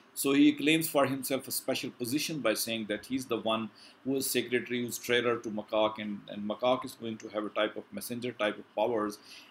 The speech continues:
and he would be so powerful. So one can say that most of the post-colonial states would go back to their faith. They would like to, uh,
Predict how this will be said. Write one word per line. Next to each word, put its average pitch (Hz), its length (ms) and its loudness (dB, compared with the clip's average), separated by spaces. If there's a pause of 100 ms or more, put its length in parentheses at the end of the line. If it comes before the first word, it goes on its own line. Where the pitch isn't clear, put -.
and 110 160 0
he 127 120 4
would 113 240 0
be 110 120 -4
so 110 180 -2
powerful. 101 460 -2
So 160 580 2 (100)
one 139 220 2
can 156 200 -2
say 147 200 0
that 131 260 0
most 127 220 -4
of 123 100 -8
the 117 60 -10 (140)
post-colonial 117 500 -6
states 123 400 0
would 110 160 -4
go 110 140 -2
back 110 300 2
to 110 60 -6
their 104 140 0
faith. 127 400 0 (500)
They 123 120 6
would 131 200 2
like 117 280 4
to, 117 600 0
uh, 104 260 2